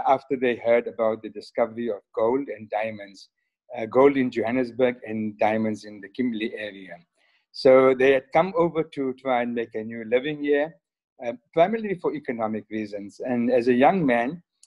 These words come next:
settled for a short while in, uh, in Port Elizabeth and Kimberley,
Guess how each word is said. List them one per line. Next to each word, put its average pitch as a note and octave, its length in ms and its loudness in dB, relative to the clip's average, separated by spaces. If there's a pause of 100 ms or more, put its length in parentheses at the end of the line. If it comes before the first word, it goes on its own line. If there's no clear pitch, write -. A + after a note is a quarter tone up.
(140)
settled F3 420 2
for E3+ 180 2
a D3 40 -2
short G3 320 0
while C3+ 340 4
in, B2 300 -6
uh, A2+ 180 -2 (100)
in A#2+ 200 -14
Port A#2 180 -2
Elizabeth B2 540 -4
and A2 200 -12
Kimberley, C#3+ 380 -6